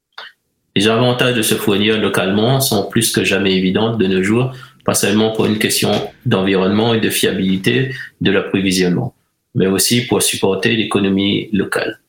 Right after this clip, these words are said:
Les architectes d'intérieur jouent un rôle essentiel dans la sensi-, sensibilisation des clients pour créer une demande supplémentaire de produits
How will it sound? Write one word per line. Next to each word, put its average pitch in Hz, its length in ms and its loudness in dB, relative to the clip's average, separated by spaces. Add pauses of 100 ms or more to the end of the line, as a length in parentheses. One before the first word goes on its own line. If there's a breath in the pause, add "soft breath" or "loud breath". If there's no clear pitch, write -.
(640)
Les 95 220 2
architectes 98 540 -2 (160)
d'intérieur 95 680 0
jouent 110 220 2
un 104 100 2
rôle 101 200 0
essentiel 101 520 0
dans 98 120 0
la 98 60 -2
sensi-, - 420 -2
sensibilisation 110 960 0
des 101 160 -2
clients 110 400 0 (420 loud breath)
pour 104 220 0
créer 107 200 0
une 117 140 2
demande 110 320 0
supplémentaire 107 760 0
de 110 80 0
produits 110 580 -2